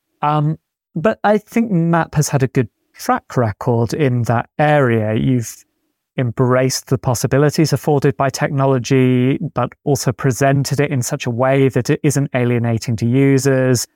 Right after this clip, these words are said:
and such that it's quite welcoming to human interaction. Um, how, how do you go about designing these devices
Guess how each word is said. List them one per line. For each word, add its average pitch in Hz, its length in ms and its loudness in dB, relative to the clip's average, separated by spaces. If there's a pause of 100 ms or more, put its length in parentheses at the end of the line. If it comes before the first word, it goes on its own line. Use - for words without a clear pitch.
(460)
and 131 260 0
such - 520 -4
that 123 320 -2
it's 123 400 -4
quite 117 400 -4 (100)
welcoming 156 1080 0
to - 140 0
human 143 340 2
interaction. 143 720 0 (520)
Um, 190 380 -2 (340)
how, 214 280 2 (120)
how 180 200 2
do 175 120 -4
you 160 60 0
go 147 180 2
about 135 300 0
designing 123 600 0
these 110 240 0
devices 110 760 -2